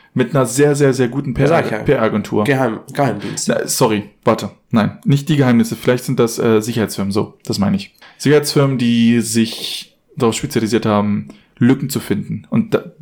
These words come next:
Speaker 1: die, die Technik, die man brauchte, um auf diese Rätsel, oder diese Rätsel zum Teil zu lösen, ist typischerweise Sicherheitsfirmen
Speaker 2: Ja,
Speaker 1: Stuff.
Speaker 2: natürlich. In Quellcodes
Speaker 1: So.
Speaker 2: nachgucken
Speaker 1: Genau.
Speaker 2: und, und, und.
Speaker 1: Genau,
Speaker 2: So,
Speaker 1: irgendwelche,
Speaker 2: wo ist da,
Speaker 1: irgendwelche
Speaker 2: wo ist da eine Lücke, dass ich da reinkomme?
Speaker 1: Genau.
Speaker 2: Kann ich alles
Speaker 1: Überladungen.
Speaker 2: nachvollziehen? Kann ich alles nachvollziehen?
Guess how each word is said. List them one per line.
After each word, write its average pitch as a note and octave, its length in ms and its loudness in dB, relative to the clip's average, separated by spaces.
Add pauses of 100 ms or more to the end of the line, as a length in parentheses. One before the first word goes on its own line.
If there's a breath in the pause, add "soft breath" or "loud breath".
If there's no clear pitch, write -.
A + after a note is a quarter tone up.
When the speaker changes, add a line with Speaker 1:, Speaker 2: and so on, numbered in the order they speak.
(180)
Speaker 1:
die, A#2+ 420 -2
die A#2 320 -2
Technik, D3+ 360 0
die A#2 80 2
man A2 140 4
brauchte, B2 380 0
um G#2 120 2
auf G2+ 120 -2
diese A2 240 -2
Rätsel, A2+ 440 0 (200 loud breath)
oder A#2+ 140 4
diese A#2+ 240 0
Rätsel C#3 300 0
zum C3 200 -2
Teil C3+ 200 2
zu C#3 100 -6
lösen, B2+ 440 0 (320 loud breath)
ist - 500 -2
typischerweise A#2 720 0
Sicherheitsfirmen G#2 1300 -2
Speaker 2:
Ja, C#3+ 80 4
Speaker 1:
Stuff. - 160 0
Speaker 2:
natürlich. G2+ 260 -2
In A2+ 120 -8
Quellcodes A#2+ 520 0
Speaker 1:
So. A#2 60 0
Speaker 2:
nachgucken G#2+ 340 -2
Speaker 1:
Genau. A#2+ 180 2
Speaker 2:
und, G2+ 100 -2
und, F#2+ 100 -8
und. - 260 -14 (320 loud breath)
Speaker 1:
Genau, C3+ 180 2
Speaker 2:
So, A2+ 40 4
Speaker 1:
irgendwelche, C3 300 2
Speaker 2:
wo C3+ 40 2
ist C#3 60 2
da, D#3 140 4
Speaker 1:
irgendwelche C3 280 2
Speaker 2:
wo C3+ 120 4
ist C3+ 140 2
da C3+ 40 2
eine B2+ 140 2
Lücke, C3 260 2
dass A2+ 160 0
ich B2 60 -6
da G#2+ 100 -2
reinkomme? G2+ 380 -2
Speaker 1:
Genau. A#2 180 2
Speaker 2:
Kann - 160 -8 (160)
ich - 200 -18
alles - 160 -2
Speaker 1:
Überladungen. A#2 460 4
Speaker 2:
nachvollziehen? G#3 360 0
Kann D3 140 0
ich C#3 120 -4
alles E3+ 200 -4
nachvollziehen? E3 560 -2